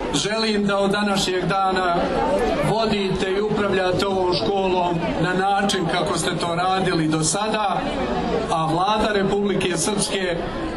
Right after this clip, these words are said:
evo, stavit će vam i ovo novo zdanje, nove učionce, novu fiskulturnu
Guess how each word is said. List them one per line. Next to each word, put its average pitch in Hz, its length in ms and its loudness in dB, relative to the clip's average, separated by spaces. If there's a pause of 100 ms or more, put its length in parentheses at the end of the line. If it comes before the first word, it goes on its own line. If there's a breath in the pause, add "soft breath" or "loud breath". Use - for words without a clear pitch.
(140)
evo, 196 200 0
stavit 196 460 0
će 185 140 0
vam 180 240 0
i 185 60 2
ovo 180 280 2
novo 202 420 2
zdanje, 196 500 0
nove 208 340 2
učionce, 196 680 0 (520 loud breath)
novu 202 380 2
fiskulturnu 185 800 0